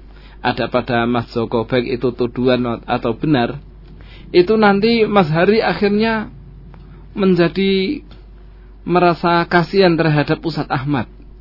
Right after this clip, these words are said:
Nah, akhirnya Mas Hari ku ngomong karo wong liyane. Ngomong karo Ustadz Huda misalkan, "Ustadz Huda, mbok sampean kae nasihati Mas Joko. Mas Joko iki mosok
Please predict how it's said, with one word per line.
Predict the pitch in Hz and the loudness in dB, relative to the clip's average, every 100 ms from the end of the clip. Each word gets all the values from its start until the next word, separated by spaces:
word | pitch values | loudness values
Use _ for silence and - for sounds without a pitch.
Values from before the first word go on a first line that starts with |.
| - - - - - - | -20 -20 -20 -20 -14 -2
Nah, | 131 131 127 | 0 2 0
akhirnya | 151 165 | 0 2
Mas | 185 160 | 4 4
Hari | 160 175 | 6 6
ku | 190 | 8
ngomong | 185 180 175 | 8 6 6
karo | 156 156 | 6 4
wong | 160 160 | 6 8
liyane. | 156 147 113 - - - - - - - - | 8 8 4 -2 -18 -20 -20 -20 -20 -16 -2
Ngomong | 143 165 160 | 2 4 4
karo | 147 143 | 4 4
Ustadz | 156 135 | 2 2
Huda | 135 120 139 | 2 4 4
misalkan, | 120 123 123 120 | 4 0 0 -2
"Ustadz | 156 139 139 | -2 0 2
Huda, | 160 113 - - - - - - | 4 2 -4 -20 -20 -20 -20 -6
mbok | 120 131 | -2 -2
sampean | 147 139 147 156 151 - - - - - | 0 0 2 2 0 -4 -16 -20 -20 -14
kae | - 139 147 127 | -2 2 2 0
nasihati | 127 135 123 123 131 131 127 127 | -2 -2 -2 -2 -2 0 0 -4
Mas | 127 113 - | -4 -6 -6
Joko. | 107 - 123 - - - - - 139 | -8 -6 -6 -8 -18 -20 -20 -16 -6
Mas | 131 - | -6 -4
Joko | 120 123 | -6 -4
iki | 131 | -4
mosok | 147 139 139 160 - | -2 -2 0 0 -2